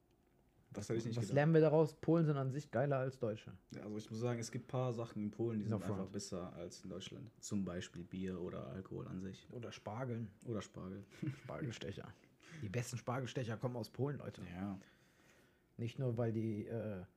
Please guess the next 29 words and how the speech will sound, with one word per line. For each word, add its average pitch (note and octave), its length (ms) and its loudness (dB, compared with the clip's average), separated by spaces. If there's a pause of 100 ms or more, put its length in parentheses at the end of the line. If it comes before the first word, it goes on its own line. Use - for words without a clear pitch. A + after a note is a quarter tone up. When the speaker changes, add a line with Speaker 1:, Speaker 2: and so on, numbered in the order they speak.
(240)
Speaker 2:
einen A#2+ 140 -2
Stundenlohn C#3 480 4
von B2+ 180 2
drei B2 140 6
Euro B2 160 8
fünfzig D3 400 0
bekommen A2 360 0 (200)
Speaker 1:
<laughs> - 1080 -10
Speaker 2:
und D3 200 2
sich C3+ 180 2
dann C#3+ 180 2
übelst C#3+ 280 2
abfeiern, C#3 540 6
weil C3+ 140 10
das C3 260 6
zwölf C#3 440 6
Złote B2+ 420 4
sind. A2+ 300 2 (360)
Speaker 1:
Ja. B2 260 4 (920)
<laughs> - 0 -
Speaker 2:
<laughs> - 1500 -2
Oder G#2+ 200 0
mehr C3 180 4
sogar. F#2 260 0 (260)
Ist A#2+ 160 4
egal. B2+ 280 6 (800)
Speaker 1:
Ich - 100 -16
glaub G2+ 160 -6
mittlerweile F#2+ 580 -2